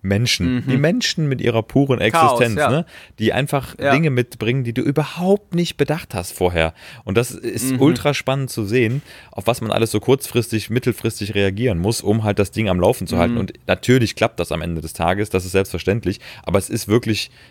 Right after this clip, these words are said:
Speaker 1: echt spannend, diese Determinante zu sehen. Und trotzdem schaffen wir es halt hier jeden Tag so awesome Momente zu generieren.
Speaker 2: Mhm.
Speaker 1: Und, ähm, das verbindet halt auch alle, ne?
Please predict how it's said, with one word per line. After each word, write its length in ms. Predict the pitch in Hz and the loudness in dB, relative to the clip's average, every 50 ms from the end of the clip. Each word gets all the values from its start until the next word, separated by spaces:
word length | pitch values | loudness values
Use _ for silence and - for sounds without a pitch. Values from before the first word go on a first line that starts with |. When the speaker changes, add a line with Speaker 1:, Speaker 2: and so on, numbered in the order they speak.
| _ - | _ 0
Speaker 1:
echt 360 | - 110 120 110 - - - | 0 0 0 0 -6 -12 -12
spannend, 480 | - - - - 101 110 120 120 113 98 | -10 -8 -2 0 0 2 2 0 -2 -2
diese 320 | 107 113 113 113 110 107 | -4 -2 2 2 2 2
Determinante 640 | 92 101 92 - 101 95 92 87 90 101 110 107 87 | 2 0 0 0 0 2 2 0 0 -2 -2 -4 -6
zu 140 | - 98 92 | -4 -6 -2
sehen. 300 | 87 98 104 117 120 - | 2 4 4 4 2 0
Und 120 | 92 - | -6 -8
trotzdem 360 | - 117 117 - - 107 101 | -2 -2 -2 0 0 -2 -2
schaffen 280 | - - 117 - - 101 | 0 -2 -2 -2 0 0
wir 80 | 98 | 0
es 120 | 92 - - | 0 0 -2
halt 120 | 92 90 | -4 -4
hier 120 | 95 95 92 | -2 -2 0
jeden 180 | 98 101 104 98 | 0 -2 -2 -2
Tag 240 | - 101 92 92 | -2 -2 -2 0
so 120 | 95 87 - | 0 0 2
awesome 320 | - 107 120 - - 90 90 | 2 2 2 0 -2 0 0
Momente 340 | 87 87 92 110 107 98 | 2 2 2 2 0 -2
zu 160 | - - 90 82 | -4 -4 -4 0
generieren. 540 | - 82 82 82 78 87 85 90 98 107 - | 0 2 2 2 2 4 4 4 4 2 -2
Speaker 2:
Mhm. 120 | - 113 - - - - _ | -6 -10 -10 -10 -20 -16 _
Speaker 1:
Und, 320 | - 92 95 95 92 87 - | 0 0 2 2 0 -2 -2
ähm, 260 | - 90 90 90 85 | -2 0 0 -2 0
das 180 | - 117 135 - | 0 0 0 2
verbindet 360 | 147 139 127 143 143 123 104 | 0 2 2 2 0 0 -2
halt 160 | 98 92 90 | -2 -4 -4
auch 140 | - 85 - | -4 -4 -2
alle, 260 | - 87 85 76 69 - | 0 0 0 0 -2 -2
ne? 200 | 101 127 151 156 | -2 -2 -2 -4